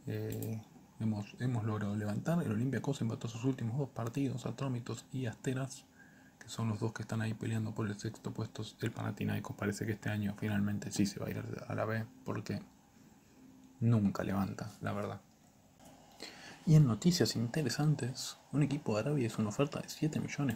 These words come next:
por Arita. Y yo creo que, yo creo que la vamos a aceptar. Vamos a ver si podemos sacar algo más, de todas maneras. Eh, no, este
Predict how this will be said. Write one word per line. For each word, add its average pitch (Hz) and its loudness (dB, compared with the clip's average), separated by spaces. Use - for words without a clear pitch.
por 135 -2
Arita. 110 0
Y 110 0
yo 117 -2
creo 113 2
que, 101 4
yo 113 -2
creo 110 0
que 104 0
la 104 2
vamos 104 2
a 110 -2
aceptar. - 0
Vamos 110 0
a 110 4
ver 110 2
si - -4
podemos 98 2
sacar 95 -2
algo 87 -2
más, 120 2
de - -4
todas 104 -2
maneras. 120 0
Eh, 117 -6
no, 123 -2
este - -8